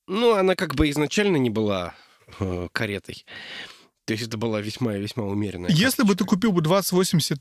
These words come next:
Speaker 2: Ti, я думаю, ты бы сегодня расстроился.
Speaker 1: Ну, наверное, да. Наверное,
Speaker 2: Потому
Speaker 1: да.
Speaker 2: что для меня это, на самом деле, было потрясающе, что самая младшая модель тридцать семьдесят, которая стоит четыреста девяносто девять долларов,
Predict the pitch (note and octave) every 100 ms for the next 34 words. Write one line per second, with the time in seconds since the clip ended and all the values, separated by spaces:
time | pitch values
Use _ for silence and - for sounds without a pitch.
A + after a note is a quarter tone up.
0 | - - D#3+ E3 D#4+ - - _ _ _
1 | - D#3+ E3 G3 E3+ E3+ D3+ E3 D3+ D3
2 | - D3 C#3 B2 - _ _ _ _ _
3 | - E3 A3 A3+ G3+ G3 F#3+ C3 A2 A2
4 | - A#2 G#2+ A2 - F3 G#3 G3 G3 E3+
5 | E3+ E3+ D4+ D#4+ - A3+ G#3+ G3 F#3+ F3+
6 | - G3 A3+ G3+ E3+ D3 D#3 - G3 F#3
7 | E3+ D#3 D3+ D#3+ E3+ - C#3+ C3+ C#3 C#3+
8 | C#3+ C3+ D3 C3+ - - A3 D#4 - -
9 | D3+ D3+ C#3 E3 C#3 - - C#4+ D#4 G#3+
10 | A3+ A3 F3+ F3+ D3+ C#3 D#3+ B3+ G3+ C3